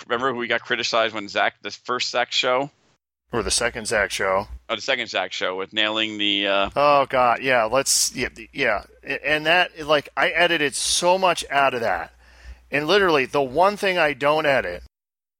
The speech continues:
Speaker 2: is the thing that gets someone pissed and, like, "We're not listening to you anymore."
Speaker 1: And you know what I say to that?
Speaker 2: So frustrating.
Speaker 1: Who fucking who?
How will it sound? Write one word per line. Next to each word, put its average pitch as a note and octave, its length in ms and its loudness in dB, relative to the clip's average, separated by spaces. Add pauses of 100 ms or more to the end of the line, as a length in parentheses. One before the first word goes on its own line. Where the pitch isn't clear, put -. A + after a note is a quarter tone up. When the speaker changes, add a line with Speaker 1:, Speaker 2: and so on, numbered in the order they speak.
(180)
Speaker 2:
is F3 180 2
the E3+ 100 2
thing E3 200 0
that D3 220 2
gets C#3 180 -2
someone C#3 320 0
pissed A2+ 560 0 (120)
and, A#2+ 260 -2
like, A2 240 0
"We're G#2+ 180 -4
not B2+ 180 2
listening A2+ 360 -4
to - 120 -6
you G#2 120 0
anymore." F#2 520 -2 (520)
Speaker 1:
And A#2+ 220 0
you A#2+ 80 -4
know B2 80 -4
what B2+ 120 0
I B2+ 80 2
say C3+ 180 0
to B2+ 60 2
that? B2+ 80 2
Speaker 2:
So D3 380 6
frustrating. A#2+ 720 0
Speaker 1:
Who D3 120 0
fucking B2 460 -2
who? F#2+ 340 -2